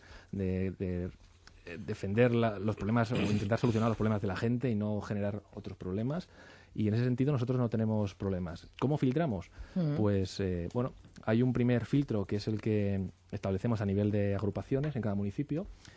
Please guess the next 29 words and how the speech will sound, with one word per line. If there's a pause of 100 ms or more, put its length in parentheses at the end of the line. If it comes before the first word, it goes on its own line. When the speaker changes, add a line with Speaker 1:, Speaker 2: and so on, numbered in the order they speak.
(120)
Speaker 1:
y
es
que
todos
los
afiliados
tienen
que
reunirse
con
el
coordinador
o
con
una
persona
responsable
del
partido,
pues
para
intercambiar
opiniones,
para
ver
un
poco, (420)
recibir
feedback,